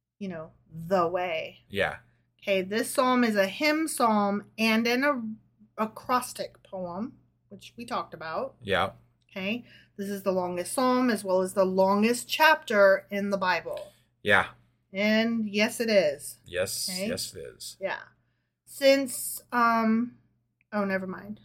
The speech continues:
Speaker 1: I already talked about how they're split up into stanzas, and
Speaker 2: Right,
Speaker 1: each stanza
Speaker 2: right.
Speaker 1: is the letter, and
Speaker 2: Yeah.
Speaker 1: blah, blah, blah, blah, blah. Okay. The name of God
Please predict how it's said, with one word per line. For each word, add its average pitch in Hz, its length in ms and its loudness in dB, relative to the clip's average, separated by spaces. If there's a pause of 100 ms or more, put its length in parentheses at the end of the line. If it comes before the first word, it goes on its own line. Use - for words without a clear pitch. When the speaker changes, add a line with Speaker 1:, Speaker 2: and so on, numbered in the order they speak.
(280)
Speaker 1:
I 214 120 -2
already 190 200 -4
talked 185 320 -14
about 170 340 -4
how 180 140 -6
they're 170 220 -8
split 185 280 -8
up 175 120 -8
into 175 160 -10
stanzas, 226 680 -2
and 196 80 0
Speaker 2:
Right, 190 220 6
Speaker 1:
each 170 60 0
stanza 196 200 -2
Speaker 2:
right. 185 140 4
Speaker 1:
is 185 340 -2
the 175 80 -20
letter, 202 600 0
and 165 340 -12
Speaker 2:
Yeah. 123 220 2 (240)
Speaker 1:
blah, 185 120 -4
blah, 175 140 -6
blah, 156 160 -10
blah, 151 100 -16
blah. - 220 -14 (160)
Okay. - 220 -14 (420)
The 247 100 4
name 262 240 6
of 262 220 0
God 214 560 8